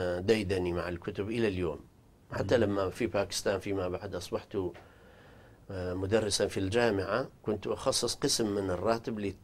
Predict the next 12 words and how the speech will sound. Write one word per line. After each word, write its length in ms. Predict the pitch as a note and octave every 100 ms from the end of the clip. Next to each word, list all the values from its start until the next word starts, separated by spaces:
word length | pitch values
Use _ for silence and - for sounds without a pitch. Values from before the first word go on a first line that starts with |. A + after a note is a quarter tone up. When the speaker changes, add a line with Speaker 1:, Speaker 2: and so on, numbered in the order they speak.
| - - - - - G2+
Speaker 1:
ل-، 540 | F#2 F2+ E2 C#2 F2+ - - - - -
لاستنساخ 760 | G#2+ - A2 G2+ - C3+ C3 A2+
الكتب 420 | G2 - D3 A#2+
التي 300 | A#2+ B2 B2+
لا 180 | A#2 A2+
أحصل 340 | - - F#2
عليها. 460 | E2+ E2+ D#2+ F2 - - -
Speaker 2:
مم. 380 | C#3 G#2+ G2 G2
Speaker 1:
حتى 240 | F#2+ - C#3+
من 140 | A#2+
مجلدات 760 | G#2+ G2 F#2+ F#2 F#2+ G2 E2 D2
يعني. 200 | -